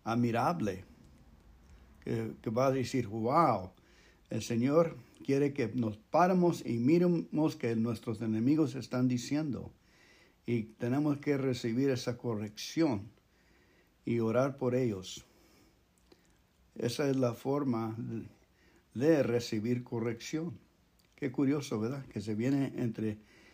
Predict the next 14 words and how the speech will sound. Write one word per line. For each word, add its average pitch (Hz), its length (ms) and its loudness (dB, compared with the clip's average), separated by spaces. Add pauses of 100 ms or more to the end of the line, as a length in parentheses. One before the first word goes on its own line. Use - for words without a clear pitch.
(320)
una 135 200 4
maltratada 110 800 0 (120)
nuestras 107 500 -4
correcciones. 104 880 -8 (480)
<laughs> - 560 -6 (2250)
¿Sí? 226 540 2 (1400)
Lo 127 100 2
único 175 380 8
ve-, 147 280 8
que 139 140 2
va 147 180 6
a 165 60 8
decir 147 520 0 (160)
sí 127 520 2